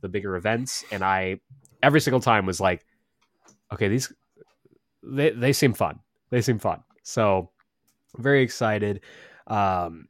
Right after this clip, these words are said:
yeah, again, go check out their stuff. You heard it here first. Just like the Legacy virus, X-May is contagious.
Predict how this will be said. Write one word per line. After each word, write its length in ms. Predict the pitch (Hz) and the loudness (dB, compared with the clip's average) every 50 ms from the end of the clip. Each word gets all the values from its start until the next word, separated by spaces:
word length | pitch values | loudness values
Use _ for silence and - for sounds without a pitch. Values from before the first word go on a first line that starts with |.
| _ - | _ -10
yeah, 340 | 107 110 123 104 95 - - - - | -2 0 0 0 0 -4 -10 -8 -8
again, 420 | 117 107 120 101 87 76 71 - _ _ _ _ _ _ _ - | -6 -4 -4 -4 -4 -6 -12 -20 _ _ _ _ _ _ _ 0
go 120 | 135 135 | 2 2
check 200 | 131 - 147 123 135 | 2 2 2 2 2
out 80 | 123 | 2
their 100 | 123 120 | 2 0
stuff. 400 | 110 - - - 110 107 113 - - | -2 -2 2 4 6 6 6 6 2
You 240 | 113 107 123 143 147 | -4 -2 0 0 0
heard 200 | - 147 143 139 | 0 0 0 0
it 100 | 139 135 | 0 -2
here 240 | - - 120 120 117 | -2 -2 0 0 -2
first. 480 | - - - 110 107 104 107 - - - - - - - - | -2 -2 0 0 2 2 0 -2 -6 -14 -18 -20 -20 -6 2
Just 260 | 127 220 233 - - | 4 4 4 6 4
like 160 | 202 180 - | 2 4 4
the 80 | 160 139 | 2 4
Legacy 420 | 131 131 123 120 110 - 123 117 | 4 4 4 4 2 2 0 2
virus, 440 | 104 113 110 110 113 113 107 - - - | 6 6 6 6 6 4 2 0 0 2
X-May 520 | 165 170 - - - 147 147 147 147 143 | 2 2 2 0 0 2 2 4 4 4
is 480 | - - 123 123 123 123 120 113 - - | 4 4 2 4 4 4 2 0 -4 -8
contagious. 1120 | - - - 107 101 95 - - 117 120 127 123 110 113 113 113 110 - - - - | -12 -10 -8 -8 -8 -8 -6 -2 2 2 2 4 4 2 2 2 0 -2 -6 -8 -8